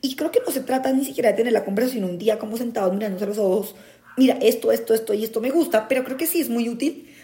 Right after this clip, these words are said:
decirle a la persona, después de terminar algo, "Ey, esto que acabaste de hacer, esto me encantó". O decirle a la persona como, "No pares con esto". Y creo que a veces nos cuesta decirlo porque no estamos ni pensando, pero creo que repetir este tipo de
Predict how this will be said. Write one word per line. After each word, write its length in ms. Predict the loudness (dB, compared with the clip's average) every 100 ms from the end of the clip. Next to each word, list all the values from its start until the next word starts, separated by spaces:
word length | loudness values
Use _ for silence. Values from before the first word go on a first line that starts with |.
| _ 0
decirle 300 | 0 0 -2
a 20 |
la 100 | 0
persona, 480 | -2 -2 -4 -8 -18 _ _ -20 -20 _ _ _
después 380 | 2 2 4 4
de 60 | 6
terminar 360 | 4 0 0
algo, 320 | 0 0 -4 4
"Ey, 260 | 4 4 -2
esto 440 | -2 0 -2 -2 -8
que 80 | -6
acabaste 340 | -4 -4 -4
de 60 | -4
hacer, 180 | -6 -8 -20 -4
esto 280 | -2 -2 -2 2
me 80 |
encantó". 500 | 2 0 2 2 2 -10 -20 -20 _
O 100 | 2
decirle 260 | 2 2 -2
a 80 | -2
la 40 |
persona 320 | -2 -2 -2
como, 400 | -2 -2 -4 -2 6
"No 460 | 6 6 -4 -2
pares 400 | 0 2 0 -2
con 160 | -2 -2
esto". 480 | -4 -2 -4 -4 -20 _ -6
Y 160 | 4
creo 360 | 8 8 8 4
que 220 | 2 2
a 80 | 0
veces 220 | 0 -2
nos 180 | -4 -2
cuesta 320 | 4 4 4
decirlo 380 | 0 0 0 0
porque 200 | 0 -4
no 60 | -4
estamos 320 | -4 -4 -4
ni 100 | -4
pensando, 600 | -2 0 0 0 -2 -8 -20 -20 -20 -20 _
pero 160 | -2 0
creo 140 | -2
que 80 | -2
repetir 480 | -2 -4 -4 -4 -4
este 160 | -6
tipo 240 | -8 0
de 140 | 0